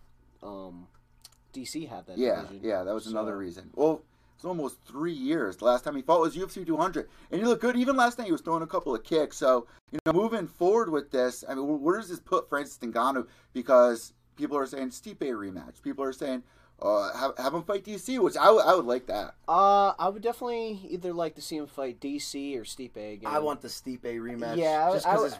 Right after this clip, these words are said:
Speaker 1: would
Speaker 3: his, his wrestling defense got so
Speaker 1: Yeah.
Speaker 3: exposed, and then he, and he fought, what's that guy's name, Curtis Blades?
Speaker 2: Yeah, in the
Speaker 1: Yeah.
Speaker 2: rematch.
Speaker 3: He was a co-, he was a good
Speaker 2: Oh,
Speaker 3: college
Speaker 2: man.
Speaker 3: wrestler, they said, and,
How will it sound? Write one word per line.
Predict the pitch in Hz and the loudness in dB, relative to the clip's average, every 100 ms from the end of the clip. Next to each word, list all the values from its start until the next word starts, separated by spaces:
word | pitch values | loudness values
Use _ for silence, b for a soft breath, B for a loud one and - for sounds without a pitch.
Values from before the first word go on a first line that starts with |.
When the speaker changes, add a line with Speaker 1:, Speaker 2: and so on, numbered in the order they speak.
| 104 | -10
Speaker 1:
would | 143 | -8
Speaker 3:
his, | 120 | -8
his | 101 110 | -10 -6
wrestling | 135 127 135 113 | -4 -4 -10 -10
defense | 120 120 113 | -10 -10 -8
got | 123 113 | -6 -6
so | - 123 | -6 -8
Speaker 1:
Yeah. | |
Speaker 3:
exposed, | 107 165 147 147 135 127 - b b b b | -8 -6 0 2 2 0 -8 b b b b
and | 120 131 | -10 -6
then | 135 127 117 - _ _ _ _ _ _ _ | -6 -6 -8 -14 _ _ _ _ _ _ _
he, | 135 135 131 | -18 -14 -10
and | 131 | -8
he | 135 | -10
fought, | - 139 131 | -2 0 0
what's | 139 160 | 0 -2
that | 151 131 | -4 -6
guy's | 120 | -8
name, | 113 | -8
Curtis | - 135 120 | -10 -10 -10
Blades? | - 123 123 135 - | -8 -6 -4 -6 -6
Speaker 2:
Yeah, | - 160 | -4 0
in | 185 | 2
the | 175 | 2
Speaker 1:
Yeah. | 139 135 - | 4 2 2
Speaker 2:
rematch. | - | 0
Speaker 3:
He | |
was | 190 170 | 0 -2
a | |
co-, | - | -4
he | 147 | -4
was | 156 - | 0 2
a | |
good | - | 4
Speaker 2:
Oh, | |
Speaker 3:
college | - 139 120 | 2 -2 -2
Speaker 2:
man. | 131 | -2
Speaker 3:
wrestler, | 131 - 135 | -6 -6 -8
they | 127 | -8
said, | 117 127 139 127 | -8 -6 -6 -6
and, | 113 104 | -10 -14